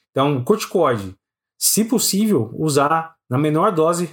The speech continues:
necessária pra controlar a doença reumatológica e pelo menor tempo possível. Então, a gente sabe que às vezes você vai ter, precisa de corticoide pra controlar a doença reumatológica,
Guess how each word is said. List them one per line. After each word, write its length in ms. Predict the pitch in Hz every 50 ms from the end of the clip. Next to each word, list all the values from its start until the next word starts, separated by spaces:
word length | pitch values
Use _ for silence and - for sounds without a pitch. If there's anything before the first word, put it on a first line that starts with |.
| - -
necessária 580 | 127 139 - - 147 - - 139 135 170 180
pra 140 | 175 - 151
controlar 320 | 127 147 123 147 131 127 135
a 40 |
doença 280 | 139 131 131 123 - 135
reumatológica 680 | 135 135 135 135 - 170 156 156 170 175 - - 208 202 - _ _ _ _
e 80 | 220 -
pelo 220 | - 226 214 214
menor 280 | 214 208 170 165 175 180
tempo 260 | - 170 160 151 -
possível. 600 | - 190 175 - - 147 123 104 101 95 90 - _ _ _ _ _ _ _ _ _
Então, 120 | _ 117 123
a 40 |
gente 100 | 151 156
sabe 240 | - 170 156 165 175
que 100 | 180 -
às 80 | 156 147
vezes 140 | 156 151 -
você 60 | 151
vai 100 | 123 123
ter, 140 | - 143 139
precisa 340 | 139 139 123 - 139 165
de 80 | 180 175
corticoide 480 | 180 170 - - - 147 147 170 170 170
pra 80 | 165
controlar 320 | - 170 156 151 151 143 147
a 40 |
doença 200 | 143 139 139 -
reumatológica, 720 | 147 151 151 143 - 175 160 151 143 156 170 165 - -